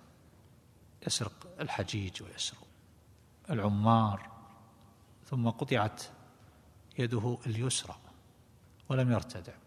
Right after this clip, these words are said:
ثم قطعت رجله اليمنى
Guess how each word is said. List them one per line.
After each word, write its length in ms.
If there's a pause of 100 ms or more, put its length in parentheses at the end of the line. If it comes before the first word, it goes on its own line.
(140)
ثم 180
قطعت 520 (280)
رجله 640
اليمنى 440